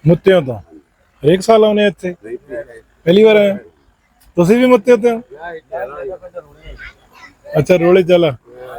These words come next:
Speaker 1: ਇਹ ਤੁਹਾਡੀ ਇਹ ਦੁਕਾਨ ਦੋਹਾਂ ਦੀ ਹੈ, ਇਕੱਠੇ ਦੀ? ਇਹਦੀ ਆ? ਅੱਛਾ, ਅੱਛਾ, ਅੱਛਾ, very good। ਦਿੱਤਾ ਬਾਬੇ ਨੂੰ ਕੁਛ? ਓਕੇ, ਹਾਂ, ਦੇ ਦਿੰਦਾ। ਠੀਕ ਹੈ ਜੀ। ਇਹ ਤਾਂ ਪਹਿਲੀ ਵਾਰ ਆਏ ਹੋ, ਹੈਂ?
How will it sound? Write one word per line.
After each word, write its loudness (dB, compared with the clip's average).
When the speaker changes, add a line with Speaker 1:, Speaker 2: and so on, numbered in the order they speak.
Speaker 1:
ਇਹ -4
ਤੁਹਾਡੀ 2
ਇਹ 2
ਦੁਕਾਨ -4
ਦੋਹਾਂ 0
ਦੀ -2
ਹੈ, 2
ਇਕੱਠੇ 0
ਦੀ? -12
ਇਹਦੀ 4
ਆ? 0
ਅੱਛਾ, -
ਅੱਛਾ, -4
ਅੱਛਾ, -16
very -20
good। -18
ਦਿੱਤਾ -4
ਬਾਬੇ -4
ਨੂੰ -10
ਕੁਛ? -20
ਓਕੇ, -12
ਹਾਂ, -12
ਦੇ -8
ਦਿੰਦਾ। -14
ਠੀਕ -2
ਹੈ -12
ਜੀ। -16
ਇਹ -4
ਤਾਂ -2
ਪਹਿਲੀ 2
ਵਾਰ 4
ਆਏ 0
ਹੋ, -6
ਹੈਂ? -8